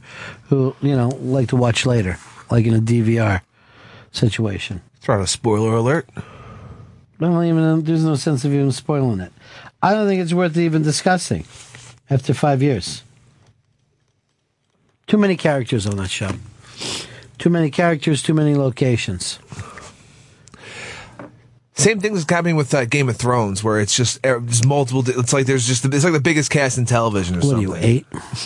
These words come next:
Speaker 2: <laughs> No, I'm an adult now. I'm thirty-one.
Speaker 1: What is this, a dating site that you're fucking signing up for?
Speaker 2: <laughs> Like Tinder.
Speaker 1: It's killing you sitting here today, Fez.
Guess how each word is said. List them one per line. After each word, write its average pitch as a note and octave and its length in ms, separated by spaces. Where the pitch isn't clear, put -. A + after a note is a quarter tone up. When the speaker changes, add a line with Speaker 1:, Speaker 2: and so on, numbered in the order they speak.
Speaker 2:
<laughs> - 40
No, D4+ 140
I'm B2 140
an F3+ 80
adult D3 340
now. A#2 280
I'm E3 120
thirty-one. C3 640
Speaker 1:
What B2+ 160
is F#2+ 180
this, F#2 140
a F#2+ 60
dating A#2 420
site E3 320
that D#3+ 140
you're D#3 220
fucking D3+ 420
signing E3 320
up E3 100
for? F3+ 300
Speaker 2:
<laughs> - 40
Like A#2+ 160
Tinder. - 400
Speaker 1:
It's - 100
killing B2+ 320
you B2 80
sitting A#2+ 300
here B2 100
today, B2+ 220
Fez. - 360